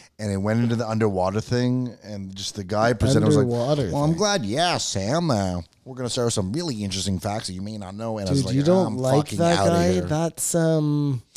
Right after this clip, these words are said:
Speaker 1: When he
Speaker 2: that's
Speaker 1: was talking about the
Speaker 2: the King's
Speaker 1: Thousand Year Old
Speaker 2: List guy.
Speaker 1: Kings, that's good,
Speaker 2: Yeah.
Speaker 1: but it's like three or four appearances, they come too prepared,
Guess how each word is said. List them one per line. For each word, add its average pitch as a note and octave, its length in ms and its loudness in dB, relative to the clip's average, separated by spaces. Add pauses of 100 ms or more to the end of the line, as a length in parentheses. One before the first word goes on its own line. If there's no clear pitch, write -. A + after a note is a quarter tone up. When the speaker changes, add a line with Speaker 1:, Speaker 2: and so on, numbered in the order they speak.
(580)
Speaker 1:
When A2 220 6
he A#2+ 100 8
Speaker 2:
that's B2 60 10
Speaker 1:
was C3 280 2
talking A#2+ 300 4
about B2+ 220 6
the A#2+ 380 8
Speaker 2:
the D#3 100 6
King's F#3+ 340 8
Speaker 1:
Thousand C#3+ 260 10
Year C3 100 8
Old C3 120 6
Speaker 2:
List C#3 100 8
guy. D3 140 8
Speaker 1:
Kings, E3 180 2
that's A2 260 2
good, G3 560 6
Speaker 2:
Yeah. G2 80 -6
Speaker 1:
but G2 260 0 (420)
it's C#3+ 220 -4
like D3+ 320 2 (240)
three D#3+ 460 4
or F#3+ 100 8
four E3+ 220 4
appearances, C#3 560 4
they B2 180 4
come A#2 320 2
too B2 220 4
prepared, F2+ 560 0